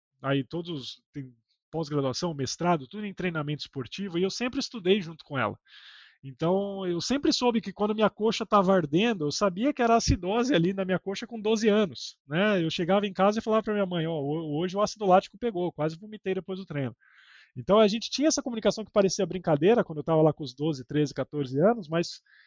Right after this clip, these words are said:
quando eu cheguei nos Estados Unidos e comecei a me comunicar e eu vi que eles ficaram, assim, até surpresos de uma maneira positiva, do tipo,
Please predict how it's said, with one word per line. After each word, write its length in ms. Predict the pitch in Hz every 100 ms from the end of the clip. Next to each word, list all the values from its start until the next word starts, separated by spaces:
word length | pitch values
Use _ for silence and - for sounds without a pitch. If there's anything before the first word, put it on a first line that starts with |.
| _ -
quando 160 | 180
eu 60 | 262
cheguei 240 | - 226
nos 140 | 226 196
Estados 240 | 214 175
Unidos 120 | 185
e 40 | -
comecei 340 | 180 160 208
a 120 | 196
me 100 | 202
comunicar 500 | - 180 165 - 160
e 160 | 147 143
eu 100 | 143
vi 140 | 139
que 120 | 214 220
eles 160 | 185
ficaram, 440 | - - 175 170 147
assim, 340 | 143 175 147
até 260 | 131 - 170
surpresos 560 | - 165 165 220 185
de 80 | 131
uma 120 | 156
maneira 280 | 151 151 156
positiva, 380 | 151 139 131 175
do 80 | 147
tipo, 220 | -